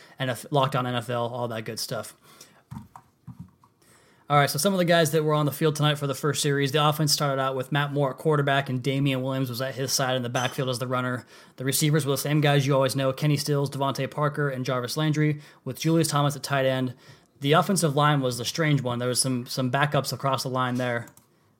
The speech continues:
The offensive line opened up with Jesse Davis at left tackle, Anthony Steen, the left guard, Jake Brendel was a center, Jermon Bush, your only starter from last season or this season going into this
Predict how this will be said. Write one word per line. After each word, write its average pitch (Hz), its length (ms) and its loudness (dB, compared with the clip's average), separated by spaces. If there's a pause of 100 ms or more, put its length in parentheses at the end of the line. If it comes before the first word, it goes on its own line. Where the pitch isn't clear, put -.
The - 80 -2
offensive 151 380 4
line 156 200 4
opened 135 240 2
up 139 140 0
with 110 140 -12
Jesse 143 320 2
Davis 135 340 0
at 139 80 -8
left 131 240 -4
tackle, 131 440 0
Anthony 147 320 2
Steen, 143 280 0
the 127 80 -2
left 127 260 0
guard, 123 360 -2 (320)
Jake 151 260 2
Brendel 139 400 4
was 127 140 0
a 123 80 -4
center, 127 500 0
Jermon 143 380 4
Bush, 147 200 4
your 131 300 -2
only 135 320 -2
starter 127 580 -2
from 127 200 -6
last 131 260 0
season 127 320 -2
or 123 240 -4
this 120 160 -4
season 123 280 -4
going 123 220 -4
into 123 140 -6
this 117 180 -6